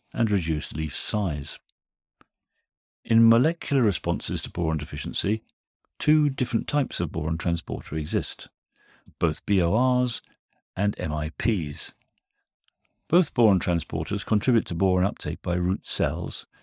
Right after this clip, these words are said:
transportation to the xylem, and boron distribution and utilization inside the plant.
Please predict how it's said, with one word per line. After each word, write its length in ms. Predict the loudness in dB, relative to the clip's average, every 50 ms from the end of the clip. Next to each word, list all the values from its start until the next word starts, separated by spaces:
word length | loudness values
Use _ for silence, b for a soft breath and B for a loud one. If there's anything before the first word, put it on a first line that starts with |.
| b b b
transportation 520 | 0 2 2 2 0 -2 -2 -2 -2 -2
to 100 | -4 -2
the 80 | 0 0
xylem, 540 | 0 2 0 0 0 -2 -2 -2 -2 -4 -6 _ _ _ _ _ _ -4
and 220 | 0 0 0 2
boron 320 | 4 4 6 6 6 4
distribution 640 | 4 2 0 -4 -4 -2 -2 0 0 0 -2 -4 -2 -2
and 160 | -2 -2 -2
utilization 760 | -2 -4 -4 -4 -2 -2 -2 -2 -2 -2 -4 -4 -4 -4 -4
inside 400 | -4 -4 -4 -4 -6 -6 -8 -8
the 80 | -10 -8
plant. 460 | -4 0 0 0 0 -2 -6 -12